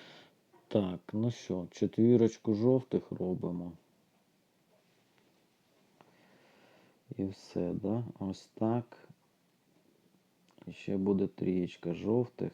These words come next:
і, можливо, щось знизу заїде. Не вистачило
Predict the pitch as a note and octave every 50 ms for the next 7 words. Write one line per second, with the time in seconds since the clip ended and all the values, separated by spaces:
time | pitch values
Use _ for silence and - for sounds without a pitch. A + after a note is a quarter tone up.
0 | - - - - - F#2+ F#2+ F2+ E2+ F#2+ G#2 A#2 A#2+ A2+ G#2 G2 - - - G2+
1 | G2 F2+ F2 F2+ G2 G2 G2 F#2 F2 F2+ F2+ F2 F#2 F#2 F2+ F2 F2+ F2+ E2 E2+
2 | E2 - - - - _ _ _ _ _ _ _ _ _ _ _ _ _ _ _
3 | _ _ _ _ _ _ _ _ _ - - _ _ _ A#2+ G#2+ A2 A2+ A2 -
4 | _ - F#2+ F#2+ G2 G2+ G#2 G2 G2 G2 F#2+ - - - - - - - - -
5 | -